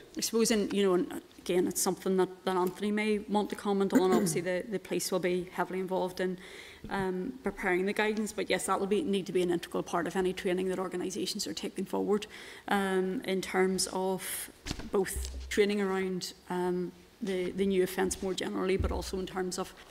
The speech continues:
awareness raising in relation to guidance and, and that people know it is, you know, it's, it's very much intended as a tool to assist them in,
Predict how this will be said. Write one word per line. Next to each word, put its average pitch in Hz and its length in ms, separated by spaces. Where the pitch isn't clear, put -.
awareness 185 400
raising 190 240
in 185 100
relation 185 300
to 185 60
guidance 185 380
and, 185 260
and 190 120
that 190 140
people 196 260
know 196 220
it 185 80
is, - 340
you 202 120
know, 185 80
it's, 185 160
it's - 160
very 190 180
much 185 240
intended 180 400
as 185 120
a 185 40
tool 185 260
to 190 120
assist - 360
them 202 240
in, 185 200